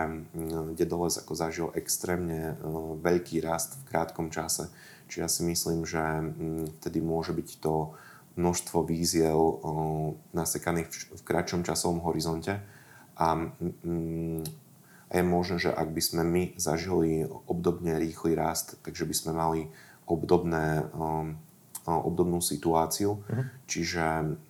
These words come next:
Speaker 1: ja sa ako k tomu neviem akože nejak detaľnejšie
Speaker 2: Jasne.
Speaker 1: vyjadriť, ale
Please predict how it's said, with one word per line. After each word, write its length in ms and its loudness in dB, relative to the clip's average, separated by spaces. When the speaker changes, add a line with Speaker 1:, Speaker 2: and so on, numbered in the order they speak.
Speaker 1:
ja 80 0
sa 160 2
ako 160 0
k 80 -14
tomu 480 -2
neviem 240 0
akože 320 -6
nejak 160 -4
detaľnejšie 640 2
Speaker 2:
Jasne. 80 2
Speaker 1:
vyjadriť, 400 4
ale 140 0